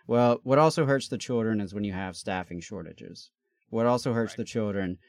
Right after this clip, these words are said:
Speaker 1: is when you don't have qualified professionals, eh, there to serve them, uh, and on and on. So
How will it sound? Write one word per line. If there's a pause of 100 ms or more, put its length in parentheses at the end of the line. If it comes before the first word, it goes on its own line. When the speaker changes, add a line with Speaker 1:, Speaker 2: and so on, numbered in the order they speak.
(120)
Speaker 1:
is
when
you
don't
have
qualified
professionals,
eh, (420)
there
to
serve
them, (480)
uh, (120)
and
on
and
on.
So